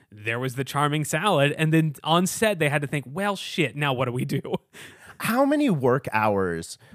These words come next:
Speaker 2: went into designing a salad that could have easily been cut from the film?
Speaker 1: I mean
Speaker 2: Just have him walk up
Speaker 1: Right.
Speaker 2: and say any other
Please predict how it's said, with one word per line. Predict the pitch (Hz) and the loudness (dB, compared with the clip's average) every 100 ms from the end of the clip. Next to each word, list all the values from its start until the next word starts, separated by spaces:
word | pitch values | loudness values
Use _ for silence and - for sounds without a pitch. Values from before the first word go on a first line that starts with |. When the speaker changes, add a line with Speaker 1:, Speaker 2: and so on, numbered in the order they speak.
| - | -10
Speaker 2:
went | 107 131 139 | 2 2 4
into | 127 127 139 | 2 2 -2
designing | 113 107 104 101 101 | -4 -4 -2 0 -2
a | 98 | -4
salad | - 90 92 104 98 | -2 -2 0 -2 -6
that | 104 | -4
could | 151 | -4
have | 110 - | -4 -6
easily | 123 110 98 98 | -4 -4 -4 -6
been | 85 82 | -6 -8
cut | - - | -10 -14
from | - 85 | -12 -12
the | 73 | -12
film? | - - - 113 _ _ _ - - _ - | -14 -18 -18 -20 _ _ _ -20 -20 _ -10
Speaker 1:
I | 220 | -8
mean | 220 | -4
Speaker 2:
Just | 233 196 196 | 4 4 4
have | 185 202 190 - | -2 -2 -4 -6
him | 175 156 - | -4 -4 -4
walk | 117 131 131 123 | 0 0 0 0
up | 117 101 - 233 | 0 -2 -8 -2
Speaker 1:
Right. | 247 123 104 - | 0 0 -2 -2
Speaker 2:
and | 143 139 | 0 2
say | - 156 135 127 127 _ - - 139 | 2 4 4 2 -2 _ -20 -14 0
any | 147 151 143 135 | 2 4 4 2
other | 117 113 107 110 101 101 104 | 2 0 0 0 0 -2 -8